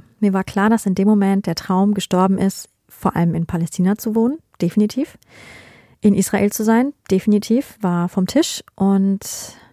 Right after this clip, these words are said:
ja, die Beziehung war dementsprechend auch, also, ne, man hält sich ja noch an Hoffnung fest, aber eigentlich war sie in dem Moment auch gestorben.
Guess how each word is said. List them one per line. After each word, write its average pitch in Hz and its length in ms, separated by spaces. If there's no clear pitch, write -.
ja, 214 140
die 170 100
Beziehung 202 560
war 196 280
dementsprechend 190 640
auch, - 420
also, 170 240
ne, 208 180
man 185 180
hält 190 220
sich 190 100
ja 185 60
noch 175 160
an 170 120
Hoffnung 202 260
fest, 190 260
aber 170 140
eigentlich 175 300
war 170 120
sie 170 80
in 165 80
dem 175 120
Moment 165 240
auch 214 140
gestorben. 160 440